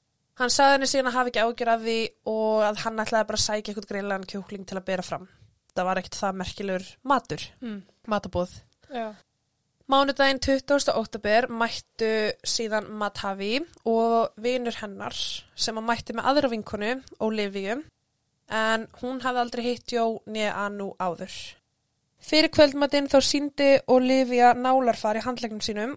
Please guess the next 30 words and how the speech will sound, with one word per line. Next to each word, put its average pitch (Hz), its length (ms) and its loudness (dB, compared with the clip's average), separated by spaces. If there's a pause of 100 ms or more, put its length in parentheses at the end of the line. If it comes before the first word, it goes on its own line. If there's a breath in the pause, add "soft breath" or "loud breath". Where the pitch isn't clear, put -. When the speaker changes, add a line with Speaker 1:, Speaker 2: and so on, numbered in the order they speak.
Speaker 1:
og 269 140 4
útskýrði 320 420 0
fyrir 294 260 0
þeim 277 140 -4
að - 80 -6
Anu 262 360 0
hafi 254 280 0
verið 247 100 2
að - 80 -2
sprauta 262 380 -2
hana 240 120 -6
með 233 100 -8
heróíni 226 560 -2
til 240 120 -6
þess 240 140 -4
að 247 240 2
æfa 240 140 -2
sig 226 160 -4
fyrir 254 140 -2
sjálfsvíg 262 440 -2
hennar. - 240 -12 (840)
Hún 254 100 -2
sagði 285 320 4
að 262 100 -2
þessi 262 160 0
kvöldmatur 247 640 -2
væri 240 400 0
í 233 180 -10
raun 214 300 -8
kveðjupartí, - 800 0